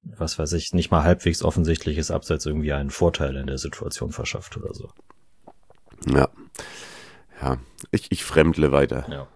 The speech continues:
Speaker 2: hin
Speaker 1: Ja.
Speaker 2: mit dem Ganzen. Dann gibt's keinen Elfmeter, obwohl Pavlovic, äh, Kabasele umräumt. Und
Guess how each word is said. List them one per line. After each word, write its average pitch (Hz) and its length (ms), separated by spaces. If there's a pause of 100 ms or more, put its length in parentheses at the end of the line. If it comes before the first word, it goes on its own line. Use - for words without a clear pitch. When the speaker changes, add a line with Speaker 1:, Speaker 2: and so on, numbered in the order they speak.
(160)
Speaker 2:
hin 71 220
Speaker 1:
Ja. 69 140 (180)
Speaker 2:
mit - 280
dem - 180
Ganzen. 64 380 (1600)
Dann 123 640 (260)
gibt's - 240
keinen - 320
Elfmeter, 113 760 (720)
obwohl 101 340
Pavlovic, 120 540
äh, 92 320 (260)
Kabasele 95 640 (280)
umräumt. 98 600 (1040)
Und 101 400